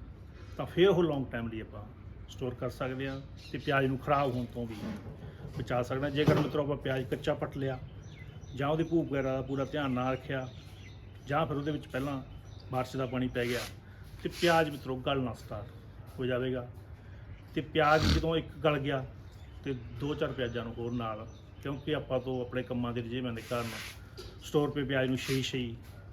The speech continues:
ਦੁਬਾਰੇ ਸਫਾਈ ਨਹੀਂ ਕੀਤੀ ਜਾਂਦੀ। ਉਹ ਇਹਦੀ ਸਫਾਈ ਡੇਢ ਮਹੀਨੇ ਤੋਂ, ਦੋ ਮਹੀਨੇ ਤੋਂ, ਮਹੀਨੇ ਤੋਂ ਕਰਨੀ ਚਾਹੀਦੀ ਹੈ, ਕਿਉਂਕਿ ਪੱਤੀ ਵਗੈਰਾ ਜ਼ਿਆਦਾ ਤਾਂ ਪਰੋਂ ਨਾ ਕੱਢੋ, ਕਿਉਂਕਿ ਪੱਤੀ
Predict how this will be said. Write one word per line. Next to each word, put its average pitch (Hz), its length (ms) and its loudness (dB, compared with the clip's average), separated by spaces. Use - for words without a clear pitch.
ਦੁਬਾਰੇ 127 220 0
ਸਫਾਈ 127 300 -2
ਨਹੀਂ 131 180 0
ਕੀਤੀ 131 240 -4
ਜਾਂਦੀ। 127 360 0
ਉਹ 143 100 -2
ਇਹਦੀ 143 120 -2
ਸਫਾਈ 127 380 0
ਡੇਢ 127 220 0
ਮਹੀਨੇ 143 240 0
ਤੋਂ, 123 120 0
ਦੋ 120 160 0
ਮਹੀਨੇ 135 220 0
ਤੋਂ, 120 160 -4
ਮਹੀਨੇ 127 300 0
ਤੋਂ 120 160 -4
ਕਰਨੀ 120 280 -2
ਚਾਹੀਦੀ 123 300 0
ਹੈ, 123 60 0
ਕਿਉਂਕਿ 127 220 -4
ਪੱਤੀ 127 280 -4
ਵਗੈਰਾ 117 320 0
ਜ਼ਿਆਦਾ 123 260 2
ਤਾਂ 143 100 4
ਪਰੋਂ 139 160 -2
ਨਾ 131 160 2
ਕੱਢੋ, 139 260 0
ਕਿਉਂਕਿ 143 240 -4
ਪੱਤੀ 131 300 -6